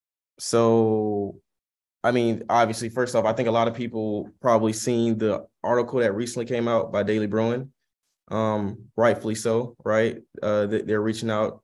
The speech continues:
asking for accountability of funds that a lot of students are, uh, saying that they're not hearing back from, um, that if they are hearing back from, they're hearing back from them very late.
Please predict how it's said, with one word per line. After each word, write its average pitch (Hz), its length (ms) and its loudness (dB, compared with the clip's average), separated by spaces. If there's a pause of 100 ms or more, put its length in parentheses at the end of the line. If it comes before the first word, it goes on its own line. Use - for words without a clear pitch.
asking 104 320 -6
for 104 380 -2
accountability 107 800 -4 (360)
of 107 320 0
funds 110 420 0
that 104 180 0
a - 0 -
lot 104 180 -2
of 107 60 -4
students 107 420 -6
are, 98 560 -2 (540)
uh, 101 180 0
saying 110 240 -2
that 101 100 0
they're 104 140 0
not 104 220 -2
hearing 101 180 -2
back 120 300 4
from, 117 560 -2 (260)
um, 98 440 -4
that 98 340 -2 (120)
if 95 140 -4
they 113 80 2
are 110 220 4
hearing 110 240 -2
back 107 200 -2
from, 107 200 -4
they're 104 160 -2
hearing 107 200 -2
back 101 200 -2
from 101 140 -4
them 98 100 -4
very 98 180 -2
late. 120 460 0